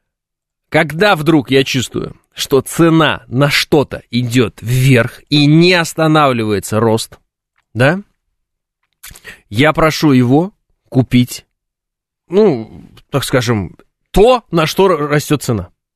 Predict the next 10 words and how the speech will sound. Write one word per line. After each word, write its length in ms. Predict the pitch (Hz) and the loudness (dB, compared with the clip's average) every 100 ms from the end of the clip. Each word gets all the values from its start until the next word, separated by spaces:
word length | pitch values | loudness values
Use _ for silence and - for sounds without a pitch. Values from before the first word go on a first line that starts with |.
| _ _ _ - - - - - - _ _ _ _ _ _ _ - | _ _ _ -20 -16 -16 -16 -18 -20 _ _ _ _ _ _ _ -16
А, 520 | - - - - - - _ _ _ _ | -12 -10 -10 -12 -16 -20 _ _ _ _
растёт 400 | 98 98 - 98 | -12 -10 -10 -8
цена. 340 | 113 98 85 - _ _ | -6 -6 -8 -16 _ _
Нормально? 400 | 113 165 185 117 _ _ _ _ _ _ _ | -10 -8 -8 -12 _ _ _ _ _ _ _
Нормальная 400 | 101 82 69 - | -8 -8 -10 -14
фраза. 260 | - - _ _ _ - - - - - | -18 -20 _ _ _ -20 -20 -20 -16 -6
Вот, 280 | 65 - | -4 -4
в 80 | - | -6
целом 280 | - 87 92 | -2 0 0
нормально. 400 | 101 98 71 | 0 -2 -4